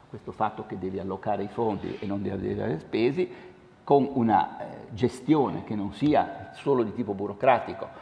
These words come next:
ma che abbia una due diligence alle spalle, e forse ci rimettiamo su una strada di semi-normalità, ma qui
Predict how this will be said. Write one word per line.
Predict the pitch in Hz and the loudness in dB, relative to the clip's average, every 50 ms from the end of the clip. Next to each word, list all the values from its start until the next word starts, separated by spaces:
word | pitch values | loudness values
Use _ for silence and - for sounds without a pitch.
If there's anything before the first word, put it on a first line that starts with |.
| - - | -6 -2
ma | - 110 104 - | 2 2 2 6
che | - 123 | 8 10
abbia | 123 127 117 120 | 10 10 10 8
una | 117 113 110 | 4 4 2
due | 107 107 120 | 2 2 2
diligence | 110 107 143 135 117 98 90 95 92 98 - - | 4 4 4 4 2 0 -2 -4 -6 -8 -8 -6
alle | - - 92 85 | -6 -4 -4 -6
spalle, | - - - - - - 110 - - - - - - - - _ _ _ | -10 -10 -10 -10 -8 -8 -10 -10 -10 -12 -18 -20 -20 -20 -20 _ _ _
e | - 202 196 | 6 6 6
forse | - - 160 170 185 185 - - - 120 123 - - - - - - - - - | 8 6 6 6 6 4 2 2 2 2 2 0 -4 -14 -18 -20 -20 -20 -18 -4
ci | - 151 147 | 0 2 2
rimettiamo | 135 127 113 104 - - 123 139 156 185 | 2 2 0 0 4 6 8 8 8 6
su | 175 - - 123 | 2 -2 -2 -4
una | 110 104 | -6 -4
strada | - - 120 123 127 143 143 151 131 - - - 113 98 | -2 2 4 6 6 6 6 4 2 0 0 -4 -8 -8
di | 110 107 | -8 -8
semi-normalità, | - - - - 147 160 170 165 151 131 113 110 104 98 104 104 92 92 92 - - - 160 120 - - - - - - - - - - - - _ _ _ _ _ | -10 -6 -2 2 4 4 4 4 2 0 -2 -2 -4 -4 -4 -6 -6 -6 -8 -2 2 2 2 2 2 -4 -12 -16 -18 -20 -20 -20 -20 -20 -20 -20 _ _ _ _ _
ma | - 160 151 151 | 2 4 4 4
qui | 156 - 135 101 87 | 2 0 -4 -4 -4